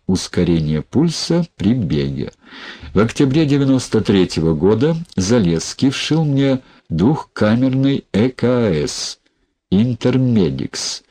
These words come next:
Установили частоту пульса в покое семидесяти ударов в минуту с учащением при движениях до ста тридцати ударов в минуту. Новый стимулятор сразу прибавил сил.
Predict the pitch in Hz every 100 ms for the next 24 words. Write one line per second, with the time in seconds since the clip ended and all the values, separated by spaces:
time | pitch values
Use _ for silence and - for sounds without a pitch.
0 | - - - - - - 117 - 123 131
1 | 180 190 156 139 127 - 110 - 113 -
2 | 127 160 - 165 - - 98 - 110 104
3 | - 90 82 80 82 - - 85 - 92
4 | 73 78 78 71 71 73 90 165 180 190
5 | - - _ _ - 123 117 - 85 -
6 | 101 110 107 101 87 82 71 78 78 98
7 | 175 175 180 - 101 85 95 - - 127
8 | - 143 156 - 180 - 87 80 78 76
9 | 80 80 73 78 85 80 76 - 85 _
10 | - - - - - - 90 95 135 160
11 | - 151 156 147 143 147 143 - 87 87
12 | 92 143 - 120 76 76 90 117 - -
13 | 64 -